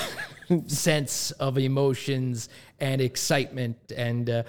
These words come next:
Speaker 2: you know, we'll have a roster in the next two weeks. Maybe on our next pod, we can start talking about players. They're still in spring training, trying to,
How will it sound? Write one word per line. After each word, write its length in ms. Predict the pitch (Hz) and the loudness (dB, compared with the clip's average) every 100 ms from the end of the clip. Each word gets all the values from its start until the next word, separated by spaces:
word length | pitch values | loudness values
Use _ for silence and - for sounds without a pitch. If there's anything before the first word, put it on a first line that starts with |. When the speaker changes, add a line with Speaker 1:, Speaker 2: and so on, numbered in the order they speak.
| - - - | -8 -8 2
Speaker 2:
you 80 | 143 | 6
know, 80 | 139 | 6
we'll 80 | 127 | 6
have 180 | 135 | 4
a 40 | 120 | 4
roster 600 | 113 120 170 - 190 190 | 4 4 2 2 4 4
in 100 | 180 | 4
the 80 | 180 | 2
next 340 | 185 180 - | 0 -2 -4
two 160 | - 175 | 0 2
weeks. 380 | 175 180 - | 2 0 -2
Maybe 260 | 147 147 151 | 0 4 4
on 140 | 143 | 4
our 80 | 147 | 4
next 280 | 143 143 - | 2 0 -2
pod, 360 | - 139 139 139 | 0 2 2 -2
we 100 | 143 | -4
can 180 | 135 120 | -4 -6
start 320 | - 147 143 | 0 0 2
talking 280 | 139 135 135 | -2 -2 -2
about 260 | 131 127 | -2 -4
players. 440 | - 135 143 139 131 | -2 2 4 4 2
They're 120 | 143 | -2
still 300 | 135 151 147 | 0 2 2
in 100 | 143 | 2
spring 300 | 143 139 139 | 0 0 -2
training, 480 | - 135 131 131 131 - _ _ | 0 0 0 0 -4 -10 _ _
trying 320 | - 123 131 127 | 0 2 2 2
to, 260 | 127 123 | 2 0